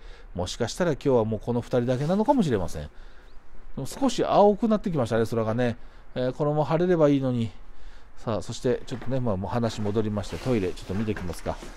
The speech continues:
せっかくなんでね。えー、ベビーベッドもあるよというのがついてますけども。あ、すごい。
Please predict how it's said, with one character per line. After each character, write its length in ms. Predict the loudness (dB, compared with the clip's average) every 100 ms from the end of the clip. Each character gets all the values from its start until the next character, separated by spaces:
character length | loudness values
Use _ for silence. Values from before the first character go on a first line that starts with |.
| -10 -10
せ 140 | -10
っ 20 |
か 60 | -6
く 60 |
な 100 | -6
ん 20 | -4
で 60 |
ね。 140 | -6 -8 -10 -10 -8 -8 -4 -4 -4 -6 -6 -8 -8 -8
え 40 | -8
ー、 80 | 0
ベ 140 | 0
ビ 180 | 2 2
ー 20 |
ベ 100 | 0
ッ 60 | 0
ド 120 | -2
も 120 | 0
あ 60 | 0
る 80 |
よ 140 | -2 -2
と 80 | -4
い 40 |
う 40 |
の 40 | -4
が 80 | -4
つ 140 | -6
い 60 | -8
て 80 |
ま 100 | -8
す 80 | -10
け 60 | -10
ど 80 | -10
も。 140 | -10 -12 -12 -14 -14 -12 -10 -8 -8
あ、 160 | -8
す 200 | -8 -4
ご 280 | 0 0
い。 80 | 0